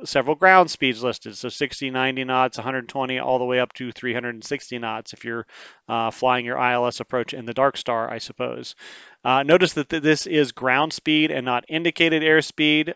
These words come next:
uh, so you need to be aware of what your ground speed is, and you need to be aware of the effect of headwind, tailwind, and true airspeed on your indicated airspeed and on your ground speed.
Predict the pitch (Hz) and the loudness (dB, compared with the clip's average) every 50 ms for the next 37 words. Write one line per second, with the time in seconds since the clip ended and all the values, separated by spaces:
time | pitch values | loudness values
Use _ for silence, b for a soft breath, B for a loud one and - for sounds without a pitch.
0 | _ - 135 127 127 123 - - - 131 123 123 123 131 135 127 131 120 127 127 | _ -2 0 0 0 0 -2 -2 -4 -2 -2 -2 -4 -4 -6 -4 -4 -2 -2 0
1 | 123 123 131 131 135 143 131 120 110 123 123 - - 127 - 131 131 131 139 139 | 0 2 2 2 2 0 -2 -6 -6 -6 -6 -6 -8 -8 -4 -2 0 0 0 0
2 | 135 - - - 151 147 147 147 147 147 147 147 147 143 - B B B B B | -2 -6 -6 -2 -2 0 2 2 4 4 4 4 2 -2 -6 B B B B B
3 | B B - 127 127 127 127 127 127 123 127 120 117 117 113 123 123 123 120 123 | B B -6 -2 -2 -2 -2 -4 -6 -6 -6 -6 -6 -6 -4 -2 -2 0 0 2
4 | 127 127 123 113 117 117 110 - 135 131 - - 123 117 - 139 139 120 120 127 | 2 2 0 0 -2 -6 -4 0 0 0 0 -2 -6 -6 -2 -2 -2 -2 -2 -4
5 | 131 127 123 120 - - 139 131 127 123 123 127 123 123 123 120 113 - - 127 | -6 -6 -6 -6 -2 0 2 2 2 2 0 -2 -4 -4 -6 -8 -10 -12 -10 -8
6 | 123 123 120 117 113 - - 131 123 123 143 139 139 139 131 - - - 123 117 | -6 -6 -6 -8 -8 -10 -10 -8 -8 -4 -2 0 0 0 0 -2 -6 -6 -6 -6
7 | 113 110 117 - B B B B B B B - 117 117 117 117 120 - 135 127 | -6 -6 -10 -14 B B B B B B B -4 -4 -4 -4 -6 -8 -8 -6 -6
8 | 123 117 - 131 123 117 120 120 123 123 117 113 - - 123 117 113 107 - 117 | -6 -4 -2 -2 -2 -2 -2 -4 -4 -4 -4 -4 -6 -6 -6 -6 -6 -6 -8 -10
9 | 117 117 113 107 107 107 - - 123 120 120 123 120 110 - - - 120 117 117 | -10 -10 -10 -10 -12 -12 -8 -6 -4 -2 -2 -2 -4 -6 -10 -10 -10 -10 -8 -10
10 | 78 - - | -12 -14 -18